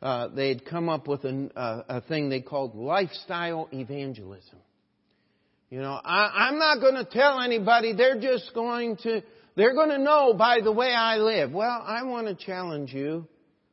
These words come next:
Lifestyle evangelism is just important as verbal confrontational evangelism, 'cause if you don't have both, you don't have either.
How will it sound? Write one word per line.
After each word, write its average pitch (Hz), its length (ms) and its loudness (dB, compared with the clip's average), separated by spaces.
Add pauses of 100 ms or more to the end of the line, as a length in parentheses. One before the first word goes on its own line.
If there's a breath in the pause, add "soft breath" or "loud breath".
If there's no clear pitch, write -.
Lifestyle 196 760 -2
evangelism 139 1040 -6
is 120 180 -10 (160)
just 160 560 -8
important 131 840 -12 (180)
as 117 200 -12
verbal 135 560 -6
confrontational 127 1080 -12
evangelism, 101 800 -12
'cause 120 220 -12
if 107 120 -16
you 131 80 -10
don't 147 260 -6
have 131 280 -10
both, 123 300 -4 (1300)
you 110 80 -12
don't 110 220 -8
have 104 200 -12
either. 98 300 -10